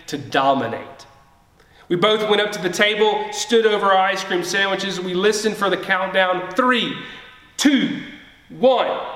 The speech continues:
Before you know it, I was finished with the first one. I think I may have eaten the wrapper with it. I was on to the second one. I opened it up. I took my first bite. I took my second bite. And I went to take my third bite. And I realized something was different.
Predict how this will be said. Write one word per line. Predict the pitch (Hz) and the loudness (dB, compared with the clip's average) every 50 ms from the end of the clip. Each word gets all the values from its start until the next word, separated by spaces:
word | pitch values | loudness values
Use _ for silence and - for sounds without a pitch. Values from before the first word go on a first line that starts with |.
| - - - - - - - - - | -14 -16 -18 -20 -20 -20 -20 -12 -10
Before | 175 165 180 233 240 | -10 0 2 4 4
you | 233 233 226 | 4 4 4
know | 226 226 226 220 | 4 4 4 2
it, | 208 | 2
I | 190 165 | 2 0
was | 151 - - | 0 -2 -2
finished | - 214 208 202 202 202 | -2 0 0 0 0 -2
with | 196 175 | -4 -6
the | 170 170 | -6 -2
first | - 190 175 160 170 170 | 2 2 2 2 2 -2
one. | 147 - | -2 0
I | 165 185 - - | 0 0 0 2
think | 269 277 277 269 | 0 0 2 2
I | 226 185 185 | 2 0 2
may | 190 202 214 202 | 0 0 0 0
have | 196 175 165 170 170 214 | 0 -2 -2 -2 -6 -8
eaten | 220 208 175 175 165 156 | -8 -8 -6 -6 -2 -2
the | 151 147 | 0 2
wrapper | 156 190 196 185 180 - 156 143 | 2 2 2 2 0 0 -2 -2
with | 139 139 170 160 131 | 0 0 0 0 0
it. | 120 - - - - - - - - _ _ _ _ _ _ _ _ _ | -2 -6 -8 -12 -16 -20 -20 -20 -20 _ _ _ _ _ _ _ _ _
I | 185 196 | 0 0
was | 202 196 220 | 2 4 2
on | 233 240 233 | 2 2 0
to | - | -2
the | - 202 | -2 -4
second | - - 220 208 208 175 | 0 2 0 2 2 2
one. | 170 147 | 2 2
I | 151 175 202 | 2 2 2
opened | 226 226 233 220 208 | 2 2 2 0 0
it | 202 220 | 2 2
up. | 214 196 175 | 2 2 0
I | 156 160 - | 0 -4 -4
took | - 240 233 240 220 | -4 -4 -4 -2 -2
my | 214 202 202 | -2 -2 0
first | 233 233 226 226 - - | 2 0 0 0 -2 -2
bite. | - 160 156 - - | -2 -2 -2 -2 -4
I | - | -4
took | - 226 240 233 | -2 -2 -2 0
my | 233 220 | 0 0
second | 220 - - 240 233 240 208 170 | 0 0 0 0 0 0 0 0
bite. | 170 160 156 - - - - 208 | 0 0 0 -2 -6 -6 -2 0
And | 208 202 | 0 2
I | 202 202 208 | 2 2 2
went | 277 311 302 | 0 0 0
to | 269 | -2
take | - 247 254 247 | 0 0 0 2
my | 233 214 214 | 2 0 0
third | - - - 285 285 285 277 - | 0 0 2 2 2 2 0 0
bite. | 175 156 - - - - - - - - - - - - _ _ _ _ _ _ | 0 -2 -2 -2 -6 -8 -12 -16 -18 -20 -20 -20 -20 -20 _ _ _ _ _ _
And | 160 165 | -2 0
I | 170 170 | 0 0
realized | 165 180 208 220 214 202 196 190 - | 0 0 2 2 2 2 2 0 0
something | - 208 196 196 190 180 165 | -2 -2 -2 -2 -2 -4 -2
was | 156 147 139 | -2 -2 -2
different. | 143 151 147 - - 120 - - | 0 0 0 0 -2 -6 -10 -12